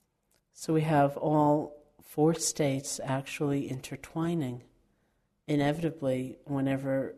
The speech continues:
we undertake any one practice.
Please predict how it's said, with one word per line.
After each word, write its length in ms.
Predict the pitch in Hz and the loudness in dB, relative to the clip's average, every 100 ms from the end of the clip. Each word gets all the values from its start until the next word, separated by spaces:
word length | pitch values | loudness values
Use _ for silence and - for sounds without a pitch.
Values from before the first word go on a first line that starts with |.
| - | -14
we 400 | 131 127 127 123 - | -8 -6 -4 -6 -8
undertake 760 | 131 127 131 - 135 123 - - _ _ _ _ - | -6 -6 -8 -8 -6 -6 -8 -20 _ _ _ _ -4
any 200 | 139 135 | 0 0
one 260 | 127 123 120 | 0 -4 -6
practice. 840 | - 139 147 - 120 117 - | -6 -6 -6 -10 -14 -12 -14